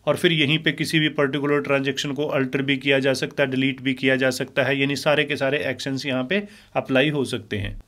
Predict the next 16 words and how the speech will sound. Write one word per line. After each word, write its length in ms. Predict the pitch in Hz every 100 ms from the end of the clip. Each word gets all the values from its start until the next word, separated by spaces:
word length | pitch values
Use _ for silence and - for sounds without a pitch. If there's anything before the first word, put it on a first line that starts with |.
| -
और 100 | 151
अब 240 | 180 190
हम 160 | 185 170
बात 220 | 151 -
करेंगे 360 | 147 131 135 139
Tally 340 | 143 135 139
की 100 | 143
सबसे 460 | - 208 190 - 190
इंपॉर्टेंट 640 | 156 143 143 139 139 139
शॉर्टकट 540 | - 131 131 147 135
की 320 | - 135 - -
एफ़ 180 | 139 -
ट्वेल्व 300 | 147 156 151
यानी 200 | 147 190
कॉन्फ़िगर 580 | 196 151 131 135 110 113
को। 220 | 101 90